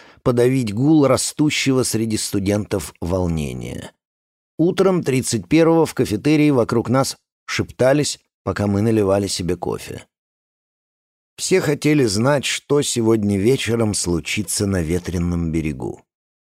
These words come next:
Мы и сами слишком нервничали, чтобы сосредоточиться на занятиях, и Камило отпустил нас пораньше, велев пойти подготовить свои заклинания. Вернувшись в замок,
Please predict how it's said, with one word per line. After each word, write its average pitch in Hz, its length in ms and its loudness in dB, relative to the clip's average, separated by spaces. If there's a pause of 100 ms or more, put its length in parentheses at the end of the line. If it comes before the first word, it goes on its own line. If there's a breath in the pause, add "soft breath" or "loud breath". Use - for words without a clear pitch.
(340)
Мы 127 220 0
и - 20 0
сами 143 340 0
слишком 92 520 -2
нервничали, 110 560 0
чтобы 92 280 -4
сосредоточиться 90 840 -4
на 87 140 -2
занятиях, 76 720 -6 (400)
и 92 60 -4
Камило 131 520 2 (460 soft breath)
отпустил 127 480 -2
нас 135 200 0
пораньше, 95 560 0
велев 90 340 -2
пойти 87 300 -4
подготовить 87 680 -2
свои 80 340 -4
заклинания. 73 840 -8 (1300)
Вернувшись 151 580 0
в 131 80 2
замок, 170 480 2